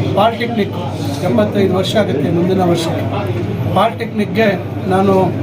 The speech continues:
ನನ್ನ ಇಲಾಖೆಯಲ್ಲಿ ಬರೋದ್ರಿಂದ ಆ ಪಾಲಿಟೆಕ್ನಿಕ್ ಕೂಡ ಮುಂದಿನ ದಿನಗಳಲ್ಲಿ ಹೆಚ್ಚು ಅದಕ್ಕೆ ಅಭಿವೃದ್ಧಿಯನ್ನು ಈಗ ಹಳೆಯ ಕಟ್ಟಡಗಳೇನಿತ್ತು ಅದನ್ನು ಹೊಸ ಮಾದರಿಯಲ್ಲಿ ಮಾಡ್ತಕ್ಕಂಥ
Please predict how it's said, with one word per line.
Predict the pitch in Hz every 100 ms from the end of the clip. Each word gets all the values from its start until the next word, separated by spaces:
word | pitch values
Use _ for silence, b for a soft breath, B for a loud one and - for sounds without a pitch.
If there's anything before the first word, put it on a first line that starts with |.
| - -
ನನ್ನ | 175 220
ಇಲಾಖೆಯಲ್ಲಿ | 214 220 208 208 202
ಬರೋದ್ರಿಂದ | 185 190 175 170 190 196 170 - - - 165
ಆ |
ಪಾಲಿಟೆಕ್ನಿಕ್ | 180 190 196 202 208 180 175 185
ಕೂಡ | 208 180 - - - - -
ಮುಂದಿನ | 202 220
ದಿನಗಳಲ್ಲಿ | 196 190 190 185 180
ಹೆಚ್ಚು | 175 - 208
ಅದಕ್ಕೆ | 185 - 175 160 156 - 165
ಅಭಿವೃದ್ಧಿಯನ್ನು | 180 190 180 180 175
ಈಗ | 170 160 156
ಹಳೆಯ | 160 151 202
ಕಟ್ಟಡಗಳೇನಿತ್ತು | - - 190 170 175 175 196 196 151 - - - -
ಅದನ್ನು | 175 180
ಹೊಸ | 175 165
ಮಾದರಿಯಲ್ಲಿ | 226 214 196 175 185 175
ಮಾಡ್ತಕ್ಕಂಥ | 175 175 - - 160